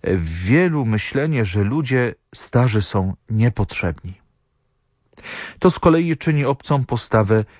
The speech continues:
poświęcenia i ofiary w tych rodzinach, gdzie ludzie starzy są traktowani wyłącznie jako uciążliwe dla domowników.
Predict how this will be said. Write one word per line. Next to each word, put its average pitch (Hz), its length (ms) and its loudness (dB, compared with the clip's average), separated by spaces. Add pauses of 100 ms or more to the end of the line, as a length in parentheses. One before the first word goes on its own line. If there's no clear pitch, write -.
(240)
poświęcenia 113 960 0
i 107 140 -2
ofiary 101 680 0 (1160)
w - 160 -20
tych - 300 2
rodzinach, 113 680 2
gdzie 98 500 0
ludzie 113 320 0
starzy 104 420 -2
są 95 200 0
traktowani 98 680 2 (480)
wyłącznie 135 760 2
jako 104 480 0 (500)
uciążliwe 107 1040 0 (1400)
dla 104 240 4
domowników. 87 840 -2